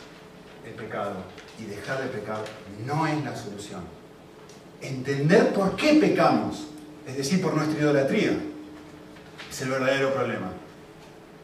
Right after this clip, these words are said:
Y redescubrir y disfrutar la obra y la persona de Cristo es la solución.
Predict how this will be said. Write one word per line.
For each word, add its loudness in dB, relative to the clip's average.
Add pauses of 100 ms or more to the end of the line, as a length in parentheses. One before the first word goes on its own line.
(440)
Y -8
redescubrir 4 (640)
y -8
disfrutar 0 (420)
la 2
obra 4 (140)
y -12
la -2
persona -4 (180)
de -12
Cristo -10
es -12
la -14
solución. -16